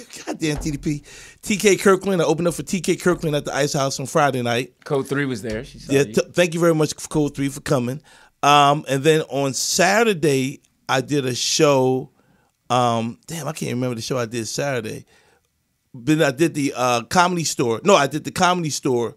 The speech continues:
Speaker 1: on Monday.
Speaker 2: The, the Belly Room?
Speaker 1: No, the original room.
Speaker 2: Oh, who, what, what, what, what show was that?
Speaker 1: That's the, for the, for the, for the guys that are paid regulars.
Speaker 2: Okay.
Speaker 1: They have, like, a potluck for the paid regulars. You just try your neighbor, then they put you up whenever they draw.
Speaker 2: And how long do you do?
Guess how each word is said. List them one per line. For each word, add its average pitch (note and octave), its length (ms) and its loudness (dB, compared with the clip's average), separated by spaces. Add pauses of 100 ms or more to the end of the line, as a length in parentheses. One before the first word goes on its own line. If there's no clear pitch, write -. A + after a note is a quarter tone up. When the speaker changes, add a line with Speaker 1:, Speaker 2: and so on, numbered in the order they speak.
(320)
Speaker 1:
on B2 240 -2
Monday. B2+ 420 -2 (220)
Speaker 2:
The, B2 80 -14
the A#2 140 -8
Belly D3 320 -2
Room? G3+ 340 -6
Speaker 1:
No, B2 400 2
the B2+ 80 -2
original B2+ 380 -2
room. G#2 200 -6
Speaker 2:
Oh, C3+ 240 -4
who, D3+ 200 -8
what, D3 240 -8
what, C3+ 200 -6
what, C3 300 -10
what B2 220 -14
show B2+ 220 -8
was A2 160 -10
that? A2 240 -8
Speaker 1:
That's C3+ 280 -2
the, C3+ 220 -2
for C#3+ 240 0
the, A#2+ 160 -2
for C#3 180 -4
the, A#2+ 160 -2
for C3 240 -6
the A#2+ 80 -8 (220)
guys C#3 320 2
that C3+ 80 -2
are A#2+ 40 -4
paid D#3 300 0
regulars. D#3 580 -2
Speaker 2:
Okay. G#2+ 260 -10
Speaker 1:
They A#2+ 80 -2
have, C3+ 120 -2
like, A#2+ 160 -2
a A2+ 120 -4
potluck B2 440 -4
for A#2 60 -12
the G#2+ 60 -12
paid C3+ 160 -2
regulars. G2 280 -4
You F#2+ 80 -16
just G#2+ 160 -12
try B2 120 0
your A2+ 120 -2
neighbor, A2+ 160 -4
then A#2 100 -6
they G#2+ 80 -6
put A2 240 -10
you A2 260 -10 (160)
up G#2+ 180 -8
whenever G#2 240 -8
they G2+ 100 -8
draw. G#2 160 -8
Speaker 2:
And B2+ 100 -4
how C#3 120 0
long C#3+ 180 -2
do B2+ 60 -4
you B2 100 -4
do? B2+ 220 -4